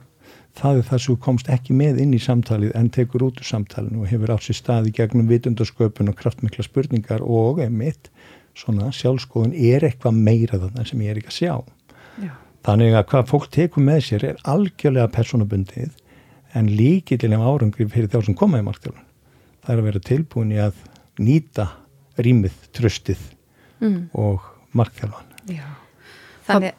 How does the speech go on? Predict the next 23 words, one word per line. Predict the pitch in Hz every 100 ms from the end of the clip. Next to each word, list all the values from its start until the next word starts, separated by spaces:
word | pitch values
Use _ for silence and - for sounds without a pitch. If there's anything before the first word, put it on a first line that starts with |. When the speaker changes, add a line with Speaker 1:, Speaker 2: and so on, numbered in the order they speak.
| - -
Speaker 3:
þannig | 214 190
að | 196
þú |
ert | 208 - - -
í | 208
rauninni | 208 208 185
að |
segja | - 214 208 190
svolítið | - 185 190
að | 190
maður | 190
þarf | 220 262
að | 208
vera | 190
tilbúin | - 233 214 - - 147 - - -
til | 190
þess | 180
að | 180
fá | - 190
sem | 180 190
mest | 190 - -
út | 202 -
úr | -